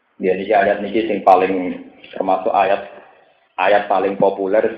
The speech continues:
sing dienggo dalil masalah kejiwaan manusia. Ya, sing dienggo dalil tentang kejiwaan apa? Manusia. Manusia itu jelas punya hati, punya mata, punya telinga.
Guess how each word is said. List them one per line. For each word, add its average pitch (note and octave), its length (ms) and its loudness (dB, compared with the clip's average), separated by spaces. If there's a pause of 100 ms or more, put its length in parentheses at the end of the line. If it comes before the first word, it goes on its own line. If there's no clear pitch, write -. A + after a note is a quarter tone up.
(120)
sing G#2 240 -2
dienggo G2 320 -2
dalil F#2+ 320 0
masalah G2 560 0
kejiwaan G#2 480 0
manusia. F#2+ 720 -6 (800)
Ya, F2+ 240 -2
sing G#2 160 -2
dienggo G#2 240 0
dalil A2+ 400 2
tentang A#2 240 0
kejiwaan G#2 480 0
apa? A#2 160 0 (320)
Manusia. - 480 0 (160)
Manusia A#2+ 480 2
itu D3+ 240 -4
jelas A2 240 2
punya G2+ 240 0
hati, E2+ 400 -4
punya G2+ 320 0
mata, G2 400 0
punya F#2+ 320 -2
telinga. - 560 -4